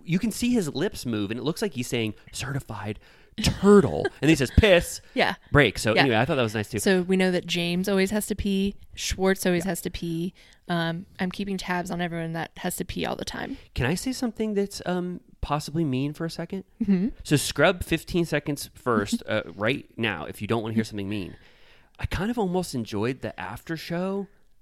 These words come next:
Speaker 1: more than the episode
Speaker 2: That's interesting.
Speaker 1: this week.
Speaker 2: Okay.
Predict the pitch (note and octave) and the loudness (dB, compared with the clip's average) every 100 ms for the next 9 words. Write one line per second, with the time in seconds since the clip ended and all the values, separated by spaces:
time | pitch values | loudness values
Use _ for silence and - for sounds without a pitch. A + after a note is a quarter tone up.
0 | _ - G#2 C#3 D#3+ D3+ A2+ - C3 - | _ -12 -4 -2 0 -2 -6 -8 -12 -12
1 | - - - - - - G#3+ - G#3+ A#3+ | -12 -14 -18 -20 -20 -20 -20 -16 -14 -14
2 | - C3 G#3+ D#3 E2+ - - - - A3 | -6 -4 -4 -6 -10 -14 -10 -6 -4 -6